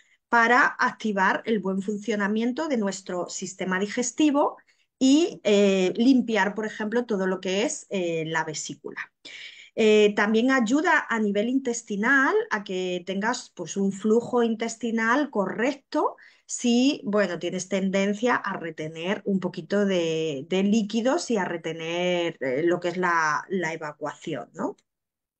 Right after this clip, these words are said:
Es también, eh, ayuda también a mover todos los líquidos corporales. Entonces, beber en agua, que es tan importante para limpiar nuestras emociones, y que la mandarina te ayude a eliminar todos esos residuos,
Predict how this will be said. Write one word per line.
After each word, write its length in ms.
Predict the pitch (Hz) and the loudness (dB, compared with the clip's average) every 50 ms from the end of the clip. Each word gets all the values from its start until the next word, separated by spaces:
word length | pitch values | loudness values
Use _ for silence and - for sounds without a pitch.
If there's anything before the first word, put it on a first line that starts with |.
| _ _ _ _ _ _ - - - - - - - - - - 196 - | _ _ _ _ _ _ -20 -20 -20 -20 -20 -18 -18 -18 -18 -18 -8 0
Es 320 | - 233 247 - - - | 2 4 4 4 0 -2
también, 640 | - 269 247 247 240 254 262 262 294 349 339 240 - - | 0 2 2 4 4 6 6 6 6 4 2 0 -2 0
eh, 500 | 233 220 208 208 202 202 196 - 202 202 202 | 2 4 6 6 6 6 4 2 0 -2 -2
ayuda 340 | 202 208 196 214 214 254 254 | -2 0 0 0 0 2 2
también 360 | 254 254 254 254 254 262 294 | 2 0 0 0 0 0 0
a 60 | 320 | 2
mover 480 | 311 269 220 208 202 214 240 285 277 240 | 2 2 0 0 0 0 0 -2 -4 -6
todos 280 | - 269 247 247 269 | -6 -4 -4 -2 -2
los 200 | 285 269 240 220 | -2 -2 -2 -2
líquidos 480 | 220 220 220 240 - 285 262 294 277 - | -2 -2 -4 -4 -6 -6 -6 -6 -6 -6
corporales. 960 | - - 202 180 165 - 165 165 196 269 381 349 220 151 139 - - - - - | -6 -4 -4 -4 -4 -6 -2 0 2 2 2 2 0 -2 -4 -6 -10 -12 -8 -6
Entonces, 520 | 208 190 185 196 190 190 - 233 220 214 | -6 -4 -2 -4 -4 -2 -2 -2 -2 0
beber 420 | 190 196 190 185 196 190 190 190 | 0 0 2 2 2 0 2 0
en 160 | 208 220 247 247 | 0 0 2 2
agua, 420 | 240 240 233 196 180 165 151 151 | 2 2 0 0 -2 -2 -2 -4
que 80 | - 185 | -6 -10
es 80 | - | -8
tan 140 | - 196 202 | -4 -2 0
importante 500 | 208 202 196 190 190 - 196 202 196 185 | 0 0 -2 -4 -4 -2 -2 -2 -2 -4
para 180 | 170 165 165 160 | -4 -4 -4 -4
limpiar 320 | 165 165 165 - 175 - | -6 -6 -4 -4 -2 -2
nuestras 380 | 190 190 190 - 190 - - 180 | -2 -2 -2 -4 -6 -8 -6 -6
emociones, 760 | 175 170 160 - - 254 262 262 240 202 - - - - - _ _ _ _ _ _ _ _ | -6 -8 -8 -4 0 0 2 2 2 0 -2 -4 -10 -12 -14 _ _ _ _ _ _ _ _
y 160 | 269 277 262 | 4 4 4
que 120 | - 226 | 4 2
la 300 | 190 180 175 175 170 160 160 | 2 2 2 2 2 2 2
mandarina 760 | 170 180 190 214 247 240 233 233 262 262 247 220 175 160 160 | 2 2 2 4 4 4 4 2 2 2 2 2 2 0 -2
te 100 | - 180 | -4 -4
ayude 500 | 170 175 180 214 240 240 196 170 143 - - | -4 -2 0 0 2 2 2 0 -2 -2 -2
a 140 | 196 202 220 | -2 0 0
eliminar 580 | 247 254 277 262 262 254 247 254 247 233 208 | 0 0 0 0 0 0 0 0 0 -2 -2
todos 280 | - 175 170 185 180 - | -4 -6 -8 -6 -8 -10
esos 240 | 208 - 240 233 226 | -8 -6 -4 -2 -2
residuos, 760 | 240 262 262 - - 285 269 240 247 247 285 392 - - | -2 -4 -4 -2 0 0 0 2 2 0 0 -2 -4 -10